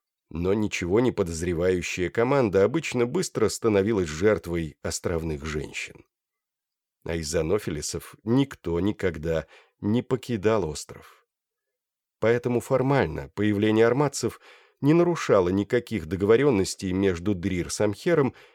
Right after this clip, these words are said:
и Кахнидом. Ведь для общения использовался только верхнекитайский,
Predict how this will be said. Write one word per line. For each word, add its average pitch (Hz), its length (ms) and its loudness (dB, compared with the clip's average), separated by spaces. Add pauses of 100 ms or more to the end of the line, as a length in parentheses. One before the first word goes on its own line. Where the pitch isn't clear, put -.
(160)
и 156 140 -8
Кахнидом. - 640 -4 (800)
Ведь 90 240 -4
для 92 220 4
общения 101 580 0
использовался 98 800 0
только 87 400 0
верхнекитайский, 92 1200 -2